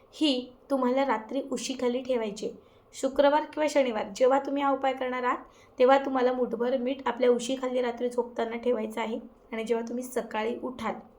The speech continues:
सकाळी उठाल तेव्हा हीच पोटली घेऊन घराच्या बाहेर जायचं आहे. जे गरजू गो-, म्हणजे गोरगरीब लोक असतात, जे मंदिराबाहेर वगैरे पैसे मागण्यासाठी बसलेले असतात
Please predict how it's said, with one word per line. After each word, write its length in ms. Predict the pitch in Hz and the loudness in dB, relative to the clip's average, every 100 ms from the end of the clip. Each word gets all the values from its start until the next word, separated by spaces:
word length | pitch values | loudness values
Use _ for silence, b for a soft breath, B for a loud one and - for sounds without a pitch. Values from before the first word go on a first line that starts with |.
| _ _ b b b - - | _ _ b b b -8 0
सकाळी 440 | 240 233 214 240 240 | 2 2 2 0 -2
उठाल 320 | 247 214 214 - B B 240 | -6 -6 -6 -8 B B 4
तेव्हा 240 | 233 240 | 6 6
हीच 280 | 233 247 285 | 2 -4 -4
पोटली 400 | - 240 - 240 | 0 0 0 -2
घेऊन 260 | 220 226 247 | -2 -2 -2
घराच्या 400 | 247 226 226 254 | -2 -4 -4 -4
बाहेर 360 | 240 214 214 262 | -2 -4 -4 -4
जायचं 340 | 240 226 233 | -4 -6 -6
आहे. 200 | 214 240 - B B B - | -6 -8 -10 B B B 6
जे 160 | 269 | 6
गरजू 600 | 277 262 233 220 254 294 277 214 | 8 6 6 2 -2 -2 -4 8
गो-, 220 | 233 240 - | 10 10 4
म्हणजे 160 | 226 233 | -4 -2
गोरगरीब 640 | 240 269 247 233 254 262 | 4 6 6 4 2 4
लोक 200 | 269 247 | 2 2
असतात, 260 | 214 - 208 | -2 -4 -10
जे 120 | 226 | -8
मंदिराबाहेर 560 | 220 208 214 214 214 226 | -8 -6 -4 -2 -4 -6
वगैरे 360 | 208 202 208 - - _ - | -6 -2 -4 -4 -16 _ -6
पैसे 260 | 220 214 233 | -4 -2 -2
मागण्यासाठी 440 | 226 220 220 220 | -2 -4 -6 -4
बसलेले 440 | 220 214 - 208 208 | -6 -6 -6 -6 -6
असतात 240 | 196 226 | -6 -8